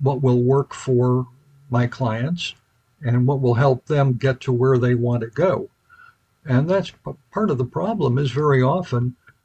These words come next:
they just want more, they want bigger, um, and they don't strategize their way to figuring out how they're going to get bigger and more profitable, uh, how they're going to,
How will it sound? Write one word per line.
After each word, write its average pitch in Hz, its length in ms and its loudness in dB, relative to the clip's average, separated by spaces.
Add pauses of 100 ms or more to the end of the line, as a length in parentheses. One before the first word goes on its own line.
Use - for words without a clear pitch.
(180)
they 139 140 2
just 156 240 -2
want 139 240 0
more, 147 300 2
they 110 100 0
want 131 320 0
bigger, 135 320 0 (320)
um, 127 420 -2 (360)
and 143 480 0 (640)
they 143 320 0 (960)
don't 165 240 -2
strategize 135 960 0
their 131 200 0
way 127 360 0
to 127 160 -4
figuring 131 600 0
out 131 280 2 (560)
how 143 400 0
they're 117 320 0
going 110 220 -4
to 113 100 -4
get 113 240 -4 (160)
bigger 113 400 -2
and 110 480 -4 (140)
more 113 240 -2
profitable, 117 760 -4 (440)
uh, 113 100 -4
how 147 240 0
they're 143 140 4
going 127 400 0
to, 123 440 -2